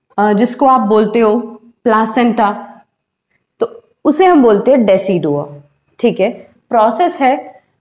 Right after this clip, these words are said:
First तो है separation of placenta from spongy layer, सबसे पहले separation होगा, उसके बाद descent हो जाएगा placenta का।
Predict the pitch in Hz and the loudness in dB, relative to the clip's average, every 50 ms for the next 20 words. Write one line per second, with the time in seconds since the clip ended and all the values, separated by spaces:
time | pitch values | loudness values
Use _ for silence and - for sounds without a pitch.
0 | _ - 277 302 294 302 302 359 330 359 349 349 - 285 254 254 - 269 269 269 | _ 0 2 2 2 0 0 0 2 2 0 2 0 0 0 0 0 0 -2 0
1 | 269 311 320 320 311 - 285 254 277 285 269 254 277 277 277 - 269 285 262 - | 2 0 0 0 0 0 0 2 2 2 0 2 0 0 2 0 0 0 0 -2
2 | - - - 214 202 196 196 196 196 175 165 160 165 170 240 214 220 - 277 262 | -2 0 2 2 2 2 2 2 2 2 2 2 0 0 -2 -4 -2 0 0 2
3 | 262 277 277 277 262 220 202 - 233 220 233 233 - 302 294 269 262 277 277 247 | 2 2 2 2 0 -2 -2 -2 -2 -2 -2 -2 -2 -4 -4 -2 0 0 2 2
4 | 277 311 - - - - _ _ _ _ _ - 269 247 - 302 302 247 285 294 | 2 0 0 -4 -12 -20 _ _ _ _ _ -6 -6 -4 0 0 2 2 4 4
5 | 277 226 214 269 262 262 269 320 285 302 285 277 233 214 226 202 202 196 220 220 | 4 4 4 4 2 2 2 2 2 4 4 4 2 2 2 0 0 0 -2 -2
6 | 233 208 190 190 185 156 156 - 165 160 160 - 175 170 175 - - | -2 -2 -2 -2 -4 -6 -6 -6 -8 -10 -10 -12 -14 -16 -16 -18 -20